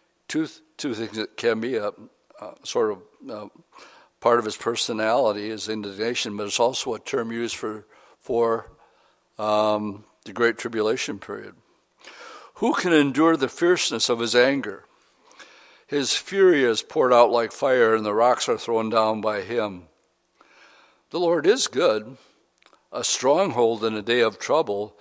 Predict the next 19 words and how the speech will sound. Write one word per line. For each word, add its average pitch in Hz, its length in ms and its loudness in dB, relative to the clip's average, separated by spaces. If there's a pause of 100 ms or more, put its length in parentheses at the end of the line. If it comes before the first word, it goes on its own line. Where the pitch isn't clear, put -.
(300)
and 117 220 -2
he 123 140 -2
knows 151 560 2
those 123 500 2
who 117 120 -6
trust - 640 -2 (180)
in 110 180 -6
him. 101 500 -6 (880)
But 123 400 -2 (640)
with 127 200 0
an 117 160 2
overflowing 139 840 2
flood, 110 640 0 (540)
he 135 140 -4
will 127 160 4
make 127 240 2
an 120 160 -2
utter 123 400 2
end 123 540 2